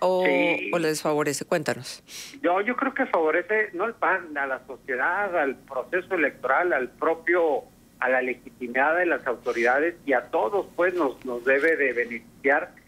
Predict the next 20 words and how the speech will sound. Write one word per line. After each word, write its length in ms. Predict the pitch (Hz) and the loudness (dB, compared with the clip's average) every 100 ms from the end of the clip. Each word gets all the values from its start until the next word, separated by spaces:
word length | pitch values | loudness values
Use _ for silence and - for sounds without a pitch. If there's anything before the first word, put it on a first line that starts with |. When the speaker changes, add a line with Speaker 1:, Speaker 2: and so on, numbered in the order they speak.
| - - | -20 -14
Speaker 2:
en 220 | 143 127 | -10 -8
cuanto 400 | - 131 127 131 | -2 -2 0 -2
a 120 | 127 | -2
que 460 | - 131 127 127 - | 0 2 2 2 0
las 240 | 131 127 - | 2 2 0
personas 560 | - 123 113 156 160 120 | -2 -2 0 0 0 0
que 140 | - 131 | -2 0
salgan 460 | 147 147 160 147 | 2 2 2 2
electas 580 | 131 135 190 - 156 - | 2 2 0 0 -4 -4
en 100 | 127 | -6
este 220 | 139 - | -4 -4
proceso, 640 | - 165 143 151 156 196 - - - - | -4 -2 2 2 2 -2 -4 -20 -10 -2
pues, 180 | 156 | 0
traigan 360 | - 175 175 226 | 2 2 2 0
un 120 | 180 | 2
aval 300 | 202 156 143 | 2 2 0
muy 220 | 165 175 | 0 -2
importante, 760 | 175 - 131 - 131 139 151 160 | -2 -4 -4 0 0 0 0 2
un 220 | 147 147 | 2 2
aval 360 | 165 147 147 | 4 4 0